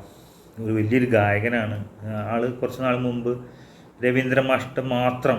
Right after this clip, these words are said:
ഗാനങ്ങൾ പാടിക്കൊണ്ട്, ആ, നമ്മുടെ രവി-, രവീന്ദ്ര മാഷ്ട വൈഫും ഒക്കെ വന്നിട്ടുണ്ടായിരുന്നു ആ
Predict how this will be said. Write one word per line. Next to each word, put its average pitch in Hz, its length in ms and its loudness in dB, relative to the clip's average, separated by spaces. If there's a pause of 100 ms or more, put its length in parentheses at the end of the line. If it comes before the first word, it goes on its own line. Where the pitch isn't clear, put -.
ഗാനങ്ങൾ 113 400 4 (340)
പാടിക്കൊണ്ട്, 107 600 -4 (640)
ആ, 104 40 -8 (1120)
നമ്മുടെ 110 280 -6
രവി-, 110 280 -4
രവീന്ദ്ര 117 280 -2 (100)
മാഷ്ട 117 220 -6 (360)
വൈഫും 117 380 -2 (200)
ഒക്കെ 107 140 -8 (100)
വന്നിട്ടുണ്ടായിരുന്നു 107 600 -6
ആ 98 40 -10